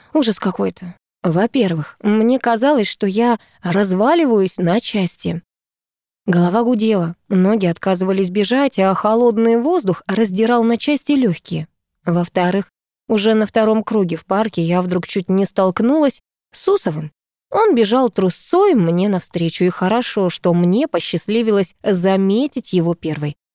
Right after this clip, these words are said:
Я тут же свернула с дорожки и бросилась через кусты к ближайшей кофейне. Кто ж знал, что с утра такие проблемы с кофе?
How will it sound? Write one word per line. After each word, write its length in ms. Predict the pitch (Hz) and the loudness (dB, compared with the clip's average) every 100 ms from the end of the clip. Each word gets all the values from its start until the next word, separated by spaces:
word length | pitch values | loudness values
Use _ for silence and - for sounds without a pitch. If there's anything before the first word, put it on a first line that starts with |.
| _ _ | _ _
Я 240 | - 381 381 | -2 0 0
тут 220 | 269 240 | 0 -2
же 140 | 175 | -2
свернула 600 | 175 175 214 240 226 175 | -2 -2 0 2 2 2
с 60 | 160 | 0
дорожки 540 | 165 170 262 381 - | 0 0 0 -2 -2
и 100 | 311 | -2
бросилась 800 | 311 175 180 311 359 370 359 359 | 0 0 2 2 0 0 0 0
через 320 | - 180 170 - | -2 -2 -2 -2
кусты 340 | 180 - 247 | -6 -2 -2
к 60 | 196 | 0
ближайшей 680 | 160 180 156 170 175 - | 0 0 0 0 -2 -4
кофейне. 600 | - 151 - 143 139 139 - _ _ _ _ _ _ _ _ _ - | -6 -6 -6 -8 -8 -10 -12 _ _ _ _ _ _ _ _ _ -12
Кто 240 | - 415 | -2 0
ж 80 | 339 | 0
знал, 420 | 214 240 269 262 | 2 2 2 0
что 500 | - - 226 208 190 185 | -4 -4 0 2 2 -2
с 120 | - | -2
утра 360 | 233 - 294 370 | -2 0 0 0
такие 360 | 185 175 240 | -2 -2 0
проблемы 600 | 190 185 180 208 247 220 196 _ _ | 0 0 0 2 2 2 -2 _ _
с 120 | - | -12
кофе? 420 | - 254 160 - | -2 0 0 -6